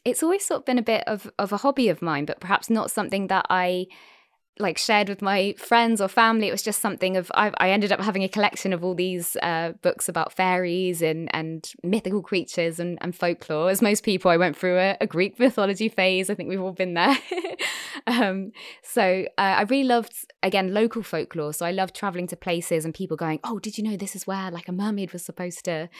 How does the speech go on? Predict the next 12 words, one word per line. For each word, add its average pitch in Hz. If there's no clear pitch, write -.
to -
have 175
come, 185
or 165
fairies 220
were 185
sighted 170
here?" 170
And 156
I 165
was 170
like, -